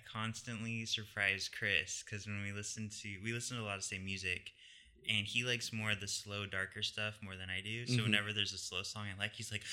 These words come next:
Speaker 1: "What?"
Speaker 2: <laughs>
Speaker 1: So I'm glad I can give you that surprise
Speaker 2: Yeah.
Speaker 1: moment, Rob.
Speaker 2: No,
Speaker 1: <laughs>
Speaker 2: that's cool. I'm glad you were a fan. Uh,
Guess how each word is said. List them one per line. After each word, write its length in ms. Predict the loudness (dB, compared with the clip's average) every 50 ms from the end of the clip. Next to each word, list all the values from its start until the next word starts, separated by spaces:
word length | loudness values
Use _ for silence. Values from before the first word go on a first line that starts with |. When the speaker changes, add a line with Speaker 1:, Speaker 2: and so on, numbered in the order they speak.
| -2 -2 0 2 2 4
Speaker 1:
"What?" 500 | 4 4 4 6 6 8 8 8 6 4
Speaker 2:
<laughs> 280 | -2 2 8 8 8 8
Speaker 1:
So 180 | 10 10 10 10
I'm 140 | 12 12 10
glad 160 | 10 10 10 8
I 80 | 8
can 200 | 6 4 0 2
give 160 | 4 4 4 4
you 100 | 4 4
that 160 | 4 2 2
surprise 480 | 2 0 0 2 2 4 6 6 6
Speaker 2:
Yeah. 240 | 8 10 10 10 10
Speaker 1:
moment, 160 | 10 8 8 6
Rob. 220 | 6 4 4 6 6
Speaker 2:
No, 200 | 8 8 8 8
Speaker 1:
<laughs> 60 | 10
Speaker 2:
that's 260 | 10 10 10 8 4
cool. 200 | 6 6 8 8
I'm 180 | 8 8 6 6
glad 260 | 6 6 6 6 4 4
you 80 | 2
were 160 | 4 4 4
a 40 | 2 2
fan. 460 | 2 4 4 4 4 2 0 -4 -6 -6 -10 -14 -14 -14 -14 -14 -14 -16 -16 -4 2
Uh, 440 | 6 8 8 10 10 8 8 6